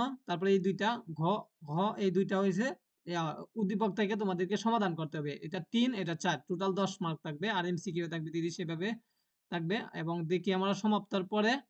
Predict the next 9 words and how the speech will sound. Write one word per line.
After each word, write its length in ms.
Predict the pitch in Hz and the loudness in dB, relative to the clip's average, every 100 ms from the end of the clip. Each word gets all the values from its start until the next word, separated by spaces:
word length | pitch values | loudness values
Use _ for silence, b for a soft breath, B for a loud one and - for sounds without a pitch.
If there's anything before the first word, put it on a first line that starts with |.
| _ _ _ - | _ _ _ -2
হলো 180 | 185 254 302 | 2 2 -2
সবার 280 | - 202 202 | 0 2 2
শেষ 220 | 202 214 202 | 2 0 2
পৃষ্ঠা 260 | 202 196 185 | -2 0 -2
থাকে 220 | 180 208 233 | 0 -2 -4
শিক্ষাবর্ষ 540 | 226 214 196 190 190 247 - _ _ _ _ - | -6 -4 0 0 0 -2 -2 _ _ _ _ 2
দুই 100 | 196 | 4
হাজার 180 | 185 185 | 4 4
পঁচিশ, 340 | 202 185 | 2 2